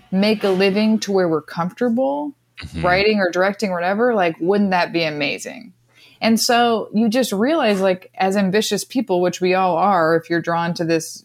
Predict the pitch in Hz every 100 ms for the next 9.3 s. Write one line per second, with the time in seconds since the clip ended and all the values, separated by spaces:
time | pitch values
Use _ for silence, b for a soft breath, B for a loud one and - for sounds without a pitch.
0 | - - 180 175 170 170 165 165 151 185
1 | 220 - - 160 160 170 b b b b
2 | - 180 - - 202 - 208 208 - 185
3 | 170 - 185 180 214 196 - 185 185 226
4 | 302 233 226 226 202 180 190 185 180 175
5 | 180 185 185 175 165 160 156 160 170 160
6 | 156 147 180 - - 208 185 - - -
7 | - 180 - 170 165 160 151 147 165 151
8 | - 147 - 143 139 - 98 69 - B
9 | 180 180 85